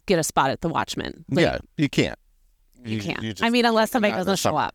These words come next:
Speaker 2: Not in the
Speaker 1: It's
Speaker 2: summer.
Speaker 1: just not
Speaker 2: Yeah.
Speaker 1: happening. So these are all advanced planning things, but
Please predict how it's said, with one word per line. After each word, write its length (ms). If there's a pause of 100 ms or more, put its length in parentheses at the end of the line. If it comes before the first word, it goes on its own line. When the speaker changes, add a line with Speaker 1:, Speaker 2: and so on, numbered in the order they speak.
(140)
Speaker 2:
Not 140
in 60
the 120
Speaker 1:
It's 120
Speaker 2:
summer. 80
Speaker 1:
just 100
not 160
Speaker 2:
Yeah. 60
Speaker 1:
happening. 320
So 240 (440)
these 240
are 160
all 340
advanced 600
planning 420
things, 300
but 160